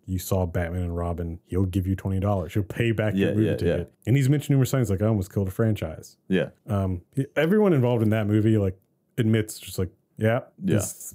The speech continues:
Speaker 1: yes, this is the thing that happened."
Speaker 2: Which is weird to me that, that that's what they would do at the end.
Speaker 1: That wasn't the original end. Like I said, they, they shot, I think they shot multiple different ones. And that's what's happening with Aquaman,
Speaker 2: Mm-hmm.
Speaker 1: which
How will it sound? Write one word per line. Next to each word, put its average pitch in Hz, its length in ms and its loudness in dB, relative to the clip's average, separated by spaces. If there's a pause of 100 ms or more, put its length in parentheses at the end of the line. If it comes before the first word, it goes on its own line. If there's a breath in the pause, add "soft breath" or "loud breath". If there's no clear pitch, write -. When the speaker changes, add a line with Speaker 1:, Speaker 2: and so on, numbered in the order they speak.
(160)
Speaker 1:
yes, 104 380 0
this 98 120 -4
is 95 100 -4
the 95 80 -2
thing 92 180 -4
that 82 100 -6
happened." 78 220 -10
Speaker 2:
Which 123 140 0
is 117 120 2
weird 123 340 2
to 113 80 -2
me 113 100 6
that, 101 80 4
that 98 220 2
that's 101 240 0
what 104 100 0
they 104 80 2
would 98 140 2
do 95 120 2
at 87 80 2
the 80 160 -2
end. 80 240 -2 (320)
Speaker 1:
That 113 220 0
wasn't 127 220 2
the 123 80 4
original 127 340 2
end. 123 280 2 (140)
Like 95 120 -2
I 104 40 0
said, 107 200 0
they, 104 240 2 (140)
they 101 160 0
shot, 127 420 -2 (140)
I 120 40 2
think 175 160 2
they 131 140 0
shot 104 460 -4
multiple 98 420 -2
different 85 260 -8
ones. 90 200 -10
And 120 240 2 (180)
that's 123 180 -2
what's 156 120 -2
happening 147 260 0
with 117 80 4
Aquaman, 107 560 -2
Speaker 2:
Mm-hmm. 92 240 2
Speaker 1:
which 85 60 0